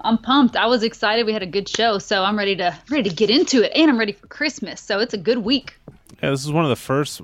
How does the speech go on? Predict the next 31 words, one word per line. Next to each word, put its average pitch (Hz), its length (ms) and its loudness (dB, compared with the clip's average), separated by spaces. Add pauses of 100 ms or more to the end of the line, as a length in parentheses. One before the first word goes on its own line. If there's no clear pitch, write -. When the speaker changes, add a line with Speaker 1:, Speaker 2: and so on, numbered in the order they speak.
Speaker 2:
uh, 110 260 -6
pay-per-views 123 480 -4
I've 107 140 -2
watched 110 320 -4
live 110 420 -4
in 104 60 -6
a 104 80 -4
long 104 240 -6
time, 104 240 -6
and 104 100 -8
it 104 60 -8
was, 123 200 -8
it 110 140 -8
was 143 160 -8
really 160 240 -2
good. 160 180 -6
Let's 104 220 -4
get 147 140 -4
into 151 400 -4
T 147 240 -4
L 147 120 0
C. 151 280 -6
Let's 143 180 -8
get 147 160 -8
into 143 160 -8
some 139 180 -8
of 135 80 -6
this 135 120 -8
stuff. 147 340 -6
But, 123 240 -2
uh, 123 220 0